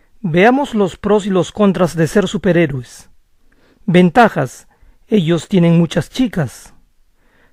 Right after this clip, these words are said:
Tienen descuentos en los dry cleaners del lugar, contratos de películas lucrativas, tanto historias originales como equipos más grandes para películas.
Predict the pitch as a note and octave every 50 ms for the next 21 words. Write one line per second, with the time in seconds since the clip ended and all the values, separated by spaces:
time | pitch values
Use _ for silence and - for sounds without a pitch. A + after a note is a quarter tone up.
0 | - - - G#3+ F#3+ G3 G3 F#3+ E3+ F3 D#3+ - - - G#3 G3 F#3+ E3 - F#3+
1 | F3 - F#3+ E3+ D#3+ D3+ C3+ C#3+ C#3 F3 F3 F3+ E3 - - G3 G#3 G#3 G3 F#3
2 | F3+ F3 D#3+ D#3+ D3 D#3+ D3+ D3+ D3+ D3 C#3 F#3 G3+ G#3+ A3+ A3 A3 G#3+ - G3+
3 | F3 C#3+ A#2+ - F3+ F3 E3+ - F3 D#3+ D3 E3 - - D#3+ D#3 F#3 - G3+ F3+
4 | E3+ D3 - E3+ D3+ D3 - E3+ D#3+ B2+ - G#3+ A3 A3+ G#3 G3 F#3 - - -
5 | _ _ _ _ _ _ _ - _ A#3 A3+ A3+ F3+ A3+ G3 D#3+ - - - G#3+
6 | F#3+ G3 G3 - - C#4+ - - A#3 F#3+ E3 D#3+ - - E3+ F3 G3 G#3 G#3 G3
7 | F#3 - - F#3 E3+ D#3+ D3 C#3+ - G#3 G3 D3+ G3 F3 D3+ D#3 E3 E3+ F3 D#3
8 | D#3+ E3 F3 F3 F3 D#3+ D#3+ D#3 - - - F#3 D#3+ D#3 C#3+ - E3 E3+ G3+ F3
9 | - F3 C#3 B2+ A#2+ A2 - - - _